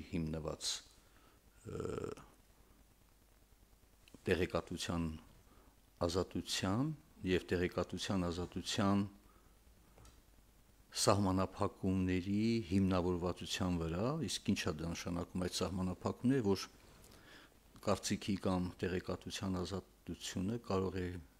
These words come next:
սահմանափակվել միմիայն, եթե դա անհրաժեշտ է ժողովրդավարական պետության անվտանգության, այլ անձանց,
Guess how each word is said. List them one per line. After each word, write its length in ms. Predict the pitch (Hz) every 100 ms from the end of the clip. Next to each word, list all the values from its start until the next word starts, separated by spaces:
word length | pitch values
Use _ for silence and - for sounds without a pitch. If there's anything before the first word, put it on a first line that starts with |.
| _ - - -
սահմանափակվել 1120 | 107 92 90 87 85 - 87 - 117 151 165 - - - - - - - - - -
միմիայն, 640 | 104 117 107 92 90 110 135
եթե 320 | 95 - 113
դա 200 | 101 98 104
անհրաժեշտ 560 | 101 92 87 87 98 -
է 100 | 82
ժողովրդավարական 920 | 90 90 85 - 87 90 87 - 85
պետության 640 | 90 - - - 87 85 87 - - - - -
անվտանգության, 1080 | 92 87 87 - 85 85 85 - 131 135 127 127 - - - - - -
այլ 260 | 90 92 90
անձանց, 560 | 95 85 87 87 -